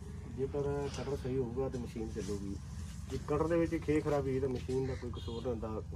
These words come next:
ਹੁੰਦਾ ਕਟਰ ਦਾ ਕਸੂਰ ਹੈ ਤੇ ਬੰਦੇ ਬਣਾ ਦਿੰਦੇ ਆ, ਮਸ਼ੀਨ ਮਾੜੀ ਆ। ਹੁਣ ਕਟਰ ਦੀ ਆਪਾਂ ਇਹੋ ਜਿਹਾ ਕੰਮ ਕਰਤਾ ਕਟਰ ਦਾ ਕਿ ਪੰਜ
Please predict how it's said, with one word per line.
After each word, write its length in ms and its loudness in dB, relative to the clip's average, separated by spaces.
ਹੁੰਦਾ 220 -2
ਕਟਰ 220 -2
ਦਾ 140 2
ਕਸੂਰ 380 -2
ਹੈ 100 -4
ਤੇ 60 -2
ਬੰਦੇ 320 0
ਬਣਾ 220 2
ਦਿੰਦੇ 220 0
ਆ, 100 0
ਮਸ਼ੀਨ 280 -2
ਮਾੜੀ 300 -2
ਆ। 100 0
ਹੁਣ 240 0
ਕਟਰ 240 0
ਦੀ 120 6
ਆਪਾਂ 420 4
ਇਹੋ 180 4
ਜਿਹਾ 100 10
ਕੰਮ 220 2
ਕਰਤਾ 340 2
ਕਟਰ 220 0
ਦਾ 220 2
ਕਿ 360 2
ਪੰਜ 200 8